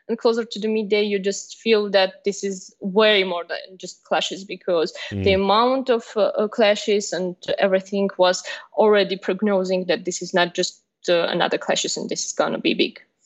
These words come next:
Speaker 1: Uh, so personally, for me, it was very much surprise. I mean, you are <laughs> planning on your Sunday on doing fun stuff, and then you just realize that, oh my God, uh, closer to the evening, uh, your friend is, uh, called back to the army just because they need more people.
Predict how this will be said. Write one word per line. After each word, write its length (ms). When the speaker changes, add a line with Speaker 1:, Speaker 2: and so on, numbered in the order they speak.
Speaker 1:
Uh, 260
so 120
personally, 420
for 240
me, 280
it 160
was 320
very 120
much 220
surprise. 560
I 60
mean, 320
you 120
are 160
<laughs> 80
planning 360
on 100
your 100
Sunday 840
on 200
doing 320
fun 160
stuff, 420
and 160
then 240
you 200
just 280
realize 420
that, 200
oh 60
my 140
God, 240
uh, 200
closer 300
to 140
the 100
evening, 680
uh, 160
your 300
friend 640
is, 460
uh, 160
called 420
back 260
to 80
the 100
army 400
just 180
because 280
they 120
need 200
more 160
people. 320